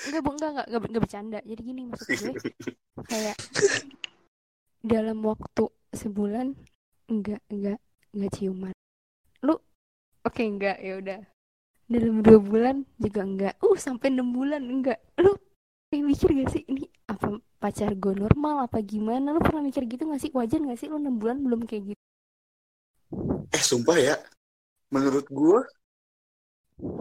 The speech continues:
Speaker 2: kalau yang kayak gitu malah, yang melakukan hal tersebut malah nggak normal.
Speaker 1: Iya kan? Sumpah di sini tuh kayak gue bingung, sampai gue yang tuh, gue tuh kayak yang kegeeran gitu, guys. Jadi pas waktu itu lagi di,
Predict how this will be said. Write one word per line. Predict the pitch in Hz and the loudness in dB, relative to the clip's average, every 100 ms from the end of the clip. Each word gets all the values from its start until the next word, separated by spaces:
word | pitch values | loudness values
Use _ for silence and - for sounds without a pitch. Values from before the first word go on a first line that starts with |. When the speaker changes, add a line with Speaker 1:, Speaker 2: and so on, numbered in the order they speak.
| - | -6
Speaker 2:
kalau | 160 160 | 0 2
yang | 165 160 | 2 0
kayak | 165 160 | -2 -4
gitu | - | -2
malah, | - 202 180 175 - - _ _ _ _ | -2 0 -2 -4 -8 -18 _ _ _ _
yang | - 160 | -2 0
melakukan | 165 160 156 | 0 0 0
hal | 170 170 | 0 0
tersebut | 165 - - | -2 -8 -8
malah | 175 170 | -6 -4
nggak | 170 156 160 | -2 -2 -2
normal. | 262 - 139 - - - - - - - - _ - - 370 - - | -4 -2 -6 -8 -10 -14 -12 -12 -12 -14 -16 _ 6 8 6 0 -14
Speaker 1:
Iya | 415 440 539 427 | -12 -12 -10 -4
kan? | 339 330 269 330 - - - - - - - | 4 4 4 0 -2 -12 -14 -4 -4 -4 -8
Sumpah | 349 339 330 - | -4 -2 2 2
di | 349 | 2
sini | 294 262 320 | -2 -4 -6
tuh | 440 | -14
kayak | - 349 - | -16 -20 -2
gue | - - 294 | 6 6 6
bingung, | 294 320 311 | -4 -10 -12
sampai | 294 233 220 | -16 -10 -8
gue | 226 | -8
yang | 247 302 | -8 -8
tuh, | 339 320 | -8 -10
gue | - 233 240 | -10 -6 -4
tuh | 311 | -6
kayak | - 294 | -6 -6
yang | 254 | -6
kegeeran | 262 220 214 214 214 202 | -6 -2 -2 -2 -4 -8
gitu, | 233 - 285 | -10 -4 -4
guys. | 247 247 247 247 262 311 - _ _ - | -2 2 4 2 0 -4 -6 _ _ -20
Jadi | 208 247 | -14 -10
pas | 262 247 | -8 -10
waktu | - - | -12 -14
itu | 208 247 | -10 -8
lagi | 247 202 208 | -8 -8 -10
di, | 196 | -12